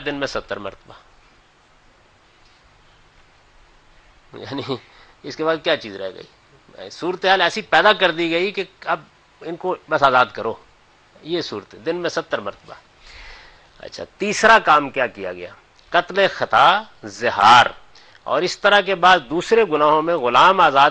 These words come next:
کرنے کو کفارہ اور صدقہ قرار دے دیا گیا۔ یعنی بعض جرائم جو عربوں سے بہت ہوتے تھے،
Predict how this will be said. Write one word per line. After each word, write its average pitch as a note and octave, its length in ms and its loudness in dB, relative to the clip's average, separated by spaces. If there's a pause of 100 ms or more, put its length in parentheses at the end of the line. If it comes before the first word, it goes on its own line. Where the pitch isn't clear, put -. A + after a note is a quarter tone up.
کرنے D3+ 300 -4
کو D#3 140 -8
کفارہ B2+ 500 0
اور E3+ 140 4
صدقہ - 420 -4
قرار G2 240 -8
دے G#2 140 -20
دیا A2 200 -20
گیا۔ D3 80 -20 (1120)
یعنی C3 140 -2
بعض C#3 400 6
جرائم C#3+ 380 4
جو F3+ 140 -4
عربوں E3+ 320 4
سے A3 100 2
بہت G#3 280 6
ہوتے G3 220 -2
تھے، - 120 -14